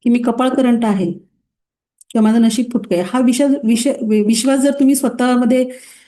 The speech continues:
बिलीफ सिस्टीम मध्ये तयार केलेला असेल, तर विश्व तथास्तु म्हणणार आहे.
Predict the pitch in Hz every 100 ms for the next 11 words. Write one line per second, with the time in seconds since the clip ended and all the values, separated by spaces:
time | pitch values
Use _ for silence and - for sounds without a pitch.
0 | _ _ - 208 226 269 - 262 - 262
1 | 254 262 247 240 247 247 226 226 196 180
2 | 180 190 - - - 247 247 262 269 262
3 | 262 254 262 220 180 180 165